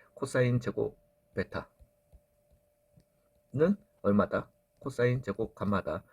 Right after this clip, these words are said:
연립해 주시게 되면은, 우리가 요거 두 개를 갖다가 더해 주시게 되면은, 그죠? 예, 그러면은 그렇게 나오게 될 거니까.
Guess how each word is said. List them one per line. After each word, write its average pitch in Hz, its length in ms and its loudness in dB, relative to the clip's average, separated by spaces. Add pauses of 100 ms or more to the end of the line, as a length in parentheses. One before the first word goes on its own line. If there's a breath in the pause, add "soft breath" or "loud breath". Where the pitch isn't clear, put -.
(360 soft breath)
연립해 147 320 2
주시게 202 340 -2
되면은, 104 540 2
우리가 101 300 2
요거 101 220 -2
두 104 100 -12
개를 107 240 0
갖다가 92 420 -2
더해 131 560 2
주시게 98 340 -4
되면은, 76 360 -6
그죠? - 260 -10
예, 101 160 2
그러면은 98 540 -2
그렇게 98 240 -6
나오게 82 260 -4
될 82 120 -10
거니까. - 340 -14